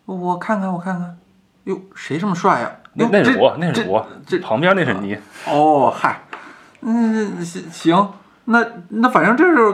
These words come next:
Speaker 1: 看见我了啊，
Speaker 2: 对呀，
Speaker 1: 看见我自己了
Speaker 2: 看见是你自己吧。
Speaker 1: 啊。
Speaker 2: 你看到你自己是一个局部呢，还是一个整体呢？
Speaker 1: 哎，我看看啊。哎，这应该是个整体，这。
Speaker 2: 对呀，为什么看到的是一个整体，而不是一个局部呢？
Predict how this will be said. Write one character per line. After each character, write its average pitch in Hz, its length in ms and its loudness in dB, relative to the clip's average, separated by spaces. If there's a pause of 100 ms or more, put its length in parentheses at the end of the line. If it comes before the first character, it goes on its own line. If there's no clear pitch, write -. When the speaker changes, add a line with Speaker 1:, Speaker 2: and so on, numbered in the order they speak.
Speaker 1:
看 - 220 2
见 226 100 4
我 160 140 6
了 165 300 2
啊， 202 160 2
Speaker 2:
对 156 100 0
呀， 143 180 -4
Speaker 1:
看 - 140 2
见 170 80 4
我 170 80 2
自 156 80 2
己 110 80 4
了 151 60 4
Speaker 2:
看 151 60 4
见 151 80 4
是 107 60 0
你 95 60 0
自 - 20 -4
己 98 60 2
吧。 160 80 4
Speaker 1:
啊。 180 180 0 (200)
Speaker 2:
你 117 100 0
看 214 180 4
到 196 100 6
你 123 100 0
自 143 160 -2
己 104 160 -2
是 147 140 -2
一 156 100 0
个 147 240 2 (480)
局 104 180 -2
部 226 200 2
呢， 113 160 4
还 107 120 0
是 113 140 -2
一 113 60 -2
个 123 60 0
整 98 220 -4
体 143 140 -8
呢？ 80 120 -14 (260)
Speaker 1:
哎， 190 120 -2 (460)
我 - 80 -10
看 117 240 -2
看 104 100 -8
啊。 120 240 -10 (560)
哎， 156 80 -6 (120)
这 160 80 2
应 127 160 0
该 165 100 0
是 - 80 -10
个 110 80 -4
整 113 240 -4
体， - 160 -10 (120)
这。 - 100 -18 (100)
Speaker 2:
对 92 200 -6
呀， - 140 -16 (500)
为 240 140 4
什 123 120 2
么 101 100 2
看 131 180 -2
到 113 140 2
的 95 160 -4
是 - 160 -4
一 101 140 -6
个 98 240 -2 (200)
整 110 240 -2
体， - 220 -14
而 101 80 0
不 113 100 -10
是 117 160 -6
一 107 40 -4
个 113 80 -6
局 92 200 -12
部 123 180 -6
呢？ 95 120 -10